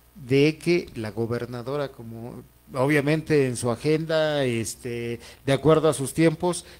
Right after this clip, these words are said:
que dé la posibilidad de una plática con Alejandro,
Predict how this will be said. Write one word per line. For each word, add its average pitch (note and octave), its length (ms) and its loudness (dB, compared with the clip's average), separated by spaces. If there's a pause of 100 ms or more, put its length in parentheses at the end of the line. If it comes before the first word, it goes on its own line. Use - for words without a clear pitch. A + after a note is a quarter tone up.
(140)
que C3+ 180 0
dé E3+ 180 2
la G3+ 120 0
posibilidad B2+ 680 -2
de D3+ 140 0
una C#3+ 220 -2
plática C3+ 520 -2 (360)
con B2+ 220 0
Alejandro, D#3+ 760 0